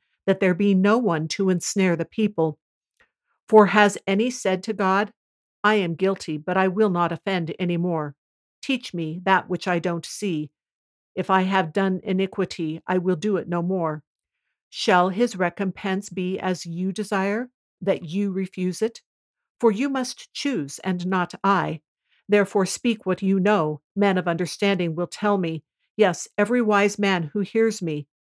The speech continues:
Job speaks without knowledge. His words are without wisdom. I wish that Job were tried to the end because of his answering like wicked men, for he adds rebellion to his sin.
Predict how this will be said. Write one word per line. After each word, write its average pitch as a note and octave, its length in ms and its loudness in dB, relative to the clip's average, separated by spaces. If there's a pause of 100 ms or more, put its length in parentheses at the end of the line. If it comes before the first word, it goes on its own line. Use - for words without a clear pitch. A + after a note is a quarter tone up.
(460)
Job G3+ 520 2
speaks - 520 -4
without F3+ 540 -2
knowledge. F#3+ 600 0 (260)
His G#3 200 4
words F3+ 380 0
are G3+ 80 2
without F3 500 -2
wisdom. E3 520 -2 (680)
I G3+ 140 4
wish G#3 500 0
that C4 200 0
Job F3+ 360 4
were F3 140 -2
tried E3+ 640 0
to G3+ 160 -2
the F#3 180 -4
end E3 400 -2
because F3+ 380 -4
of F#3 120 -4
his F#3+ 280 -4
answering G3+ 540 -2
like F3+ 280 -2
wicked E3+ 320 -6
men, F3 360 0 (480)
for G3+ 160 2
he - 260 -6
adds A3+ 320 2
rebellion F#3+ 540 0
to F#3+ 220 -4
his F#3+ 220 -4
sin. D#3+ 440 -2